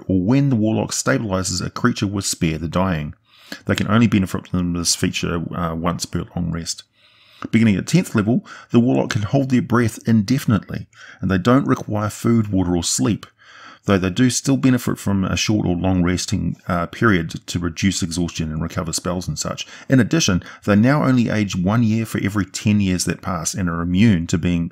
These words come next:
artificially or magically aged. So by tenth level, they're starting to get pretty weird compared to ordinary people. When they reach fourteenth level, they attain supernatural resilience. Once per short or long rest, they can use a bonus action to regain hit points equal to one D eight plus their Warlock level,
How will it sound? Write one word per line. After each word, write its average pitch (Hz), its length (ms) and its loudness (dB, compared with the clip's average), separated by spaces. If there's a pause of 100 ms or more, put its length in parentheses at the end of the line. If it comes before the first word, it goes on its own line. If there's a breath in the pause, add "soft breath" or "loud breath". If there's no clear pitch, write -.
artificially 92 540 -4
or 82 140 -4
magically 85 480 -4
aged. - 460 -6 (260 loud breath)
So 85 160 -2
by 85 140 -2
tenth 120 280 0
level, 87 320 0 (380 loud breath)
they're 95 100 0
starting 98 300 2
to 87 60 0
get 85 200 -4
pretty 92 380 -2
weird 78 540 -2 (120)
compared 82 340 -4
to - 160 -8 (220)
ordinary 80 380 -2
people. - 420 -10 (880 loud breath)
When 123 160 8
they 120 100 6
reach - 500 0 (180)
fourteenth 165 520 0
level, 107 200 2
they 123 160 0
attain 104 320 0
supernatural 101 680 0
resilience. 80 600 -2
Once 117 220 0
per - 160 0
short 117 340 2
or 95 160 0
long 101 220 0
rest, 120 280 0
they 90 120 -4
can 95 140 0
use 95 180 0
a 90 40 2
bonus 120 340 2
action 101 240 -2
to - 100 -6
regain 98 340 0
hit 104 180 -2
points 98 260 -2
equal 90 220 -4
to - 100 -4
one 87 180 0
D 101 140 0
eight 95 160 -2
plus - 240 -6
their 95 100 -2
Warlock 92 420 -2
level, 87 320 -8